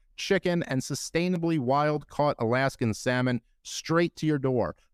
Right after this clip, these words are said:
Moink farmers farm like our grandparents did, and as a result, Moink meat tastes like it should because the family farm does it better. The Moink difference is a difference you can taste, and you can feel good knowing you're helping family farms stay financially independent, too.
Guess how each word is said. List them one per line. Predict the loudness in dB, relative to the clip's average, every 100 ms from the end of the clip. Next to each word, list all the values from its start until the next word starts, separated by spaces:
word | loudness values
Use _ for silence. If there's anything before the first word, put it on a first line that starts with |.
| -4
Moink | -2 0 -2
farmers | 0 0 2 -2
farm | -2 -2 0 2
like | 0 0
our | -2
grandparents | 0 0 0 0 0 0 -2
did, | 0 0 2
and | 0 0
as | 0
a | 2
result, | 0 2 0 0 -4
Moink | -2 0 -2 -2
meat | -2 -2 -4
tastes | -2 -2 2
like | 0 0
it | -4
should | -2 0 2 2 -4 _ -6
because | -4 -2
the | -4
family | -2 -2 0 -2
farm | 0 2 2
does | 2 0
it | -2 0
better. | 0 2 -2 -6 _ -4
The |
Moink | 0 0 -2 -2
difference | -2 0 -4
is | -2
a | -2
difference | -2 -2 -2 -2
you |
can | -2 -2
taste, | -2 -2 -2 -6 -20 _ -4
and | -2
you |
can | 0 -2
feel | 2 0
good | 2 0 0 0 0
knowing | 2 2
you're | 0
helping | 0 -2 0 -2
family | 0 0 0 -2
farms | 0 0 0 0
stay | -2
financially | 0 0 0 -2 0 -2 0
independent, | 0 -2 -4 0 2 0 -4
too. | 0 0 0